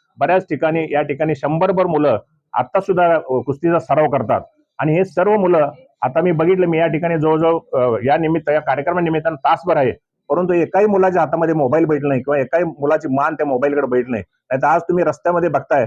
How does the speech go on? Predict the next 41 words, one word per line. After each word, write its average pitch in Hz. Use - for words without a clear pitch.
की -
प्रत्येक -
जण 196
मान 175
खाली 170
घालून 170
मोबाईलचा 156
डाटा 143
बघत 143
असतो 139
किंवा 147
मोबाईलवर 147
विचित्र, 143
आणि 165
या 180
ठिकाणी 180
आज 165
मुलं 147
संपूर्ण 196
व्यसनाधीन 175
झालेले 147
आहेत. 117
या 151
ठिकाणी 160
ड्रग्ज 160
असेल, 156
मग 160
इतर 143
अंमली 143
पदार्थाच्या 151
नादाला 143
लागलेले 131
आहेत, 127
परंतु 156
या 143
ठिकाणी 160
मी 156
बघितलं 147
संपूर्ण 147
मुलांची 151
तब्येत 143